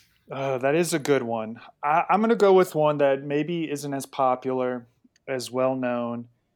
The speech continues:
He had a pretty good stretch. I think it was almost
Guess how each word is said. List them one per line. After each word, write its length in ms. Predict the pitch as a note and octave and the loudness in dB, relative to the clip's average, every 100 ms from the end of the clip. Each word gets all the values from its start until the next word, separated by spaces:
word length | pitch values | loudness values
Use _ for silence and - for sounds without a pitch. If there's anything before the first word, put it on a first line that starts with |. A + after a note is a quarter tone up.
| _ _ _ _ _ | _ _ _ _ _
He 600 | - D3+ C#3 C#3 C3 B2 | -12 -6 -4 -4 -6 -8
had 240 | - C#3+ | -2 -2
a 60 | C3+ | -2
pretty 280 | - E3+ E3 | -2 -4 -2
good 220 | D#3+ D3+ | -4 -4
stretch. 500 | - C#3+ C3+ C3 C#3+ | -4 0 0 0 -4
I 60 | |
think 180 | C3 C3+ | -8 -8
it 20 | |
was 160 | B2+ A#2 | -8 -6
almost 600 | C3 B2+ B2+ - - | -6 -4 -6 -8 -16